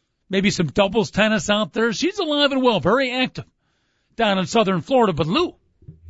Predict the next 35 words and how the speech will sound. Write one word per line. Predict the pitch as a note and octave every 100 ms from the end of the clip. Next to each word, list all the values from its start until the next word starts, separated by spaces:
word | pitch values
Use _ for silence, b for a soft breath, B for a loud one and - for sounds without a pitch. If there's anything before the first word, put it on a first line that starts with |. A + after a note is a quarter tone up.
| b b b
not | C#4 D#4
doing | - D#4+ G#3+
so | F3
well. | C3+ G2
So | - D#3+
I | G#3
think | C#4
Mom's | C4 B3+ B3+
taking | - A3 G#3
care | E3+ G3
of | F3+
Uncle | E3+ E3
Lou. | D3
But | D4
either | F#4 E4
way, | A#3+ - _ _ _ _ _ _
Lou | A3+ C#4+
Piniella | - B3+ A#3+ B3 A3
is | C#3
gone | G#3+ A3+ A#3
as | D3+
the, | F#3+ F#3
uh, |
Chicago | D3+ D3+ G3+ G#3 F#3
Cub | - D#3
manager. | D3 G#3 A#3+ F3 G#3+
Moment | E3+ E3
of | D#3+
silence | F3+ D#3+ D3
for | - D3+
Lou. | C4 E4+ - _ _ _ _ _ _ _ _ _ _ _ _ _ _ _ _ _ _ _ -
Thank | D#3+ -
you | C#3
very | C#3+
much. | E3 C4+ -